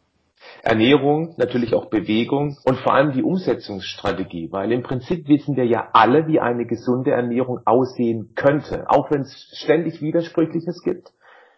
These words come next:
was dieses Thema auch so kompliziert macht. Denn wenn wir sagen, ja, es gibt die Schwerkraft, wenn du was runter, wenn du was fallen lässt, dann fällt es nach unten, es, der Himmel ist blau, das Wasser ist nass. Wenn es aber dann plötzlich heißt, dass Kokosöl zum Beispiel das gefährlichste Lebensmittel ist,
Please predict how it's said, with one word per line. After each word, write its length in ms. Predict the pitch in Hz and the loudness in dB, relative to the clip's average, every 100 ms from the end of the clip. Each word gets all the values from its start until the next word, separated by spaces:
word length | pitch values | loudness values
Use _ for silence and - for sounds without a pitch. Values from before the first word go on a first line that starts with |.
| _ - | _ 2
was 220 | 131 123 | 2 2
dieses 220 | 123 127 | -8 0
Thema 240 | 143 139 | 2 6
auch 100 | 127 | 4
so 140 | - 123 | 2 -4
kompliziert 800 | - 127 - 113 - 143 165 147 | 0 0 0 -8 -4 0 0 -2
macht. 340 | 165 - _ _ _ _ - - - | -6 -8 _ _ _ _ -20 -10 6
Denn 160 | 127 123 | 6 6
wenn 160 | 135 | 2
wir 80 | 139 | 2
sagen, 520 | 135 127 120 117 120 | 2 2 2 0 -2
ja, 280 | - 123 175 143 | 2 2 2 -4
es 120 | - | -6
gibt 160 | - | -4
die 60 | - | -2
Schwerkraft, 720 | 92 113 - - 208 - - | 2 2 2 -2 -4 -6 -6
wenn 120 | 123 117 | -2 2
du 60 | |
was 220 | 117 117 | 2 2
runter, 240 | 123 131 - | 0 -2 2
wenn 120 | 123 | 2
du 60 | 120 | 4
was 180 | 117 - | 0 2
fallen 240 | 117 156 | 2 4
lässt, 240 | 165 190 - | 2 0 -2
dann 120 | 127 | 0
fällt 220 | - - | 4 4
es 160 | 131 123 | 2 0
nach 120 | - | 0
unten, 360 | 127 139 170 | 0 0 -2
es, 240 | 170 127 - | -2 -2 0
der 120 | 127 | 2
Himmel 240 | 139 139 | 4 2
ist 180 | 131 - | 2 0
blau, 240 | 95 104 170 | 2 4 4
das 180 | 147 | 2
Wasser 280 | 113 120 - | -2 -2 -2
ist 120 | 135 139 | -2 -4
nass. 360 | 90 - _ _ - - - - | -8 -10 _ _ -20 -20 -4 4
Wenn 120 | 135 | 4
es 120 | 147 | 4
aber 120 | 143 | 2
dann 140 | 139 135 | 2 -2
plötzlich 420 | 135 - 123 123 | -4 -8 -10 -4
heißt, 300 | 120 123 123 | 0 0 -2
dass 180 | 117 - | -8 -2
Kokosöl 580 | - 156 156 - 135 127 | 0 2 0 0 0 0
zum 180 | 127 | -2
Beispiel 360 | 117 113 117 120 | 2 2 2 0
das 200 | 110 - | 0 0
gefährlichste 760 | 110 - 135 151 180 190 - 143 | -4 -2 2 4 4 0 2 4
Lebensmittel 720 | 139 165 170 - 143 - - | 6 6 4 -2 -2 0 0
ist, 400 | 87 - _ | 0 -4 _